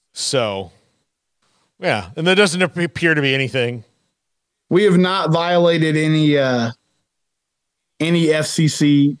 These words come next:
Speaker 2: laws, even though that's not something we have to worry about now.
Speaker 1: No.
Speaker 2: But we, we haven't. We haven't done it.
Speaker 1: <laughs> Yeah. I, I have looked up all the terms that,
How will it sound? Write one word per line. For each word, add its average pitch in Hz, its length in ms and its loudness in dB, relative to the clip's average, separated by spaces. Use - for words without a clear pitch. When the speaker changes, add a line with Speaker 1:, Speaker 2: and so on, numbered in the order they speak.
Speaker 2:
laws, 120 420 -2
even 151 200 2
though 147 160 2
that's 143 180 0
not 147 140 -2
something 143 200 0
we 139 40 2
have 127 120 -2
to 135 80 2
worry 123 200 2
about 113 240 -4
now. 95 240 -8
Speaker 1:
No. 123 400 -4
Speaker 2:
But 139 280 0
we, 151 140 0
we 151 160 -2
haven't. 151 360 -4
We 156 80 -2
haven't 156 260 0
done 127 160 -2
it. - 100 -14
Speaker 1:
<laughs> - 60 -20
Yeah. 139 300 -4
I, 160 160 -2
I 170 140 -2
have 240 140 -2
looked 220 280 0
up 196 240 0
all 190 260 4
the 180 100 2
terms 175 520 -2
that, 135 320 0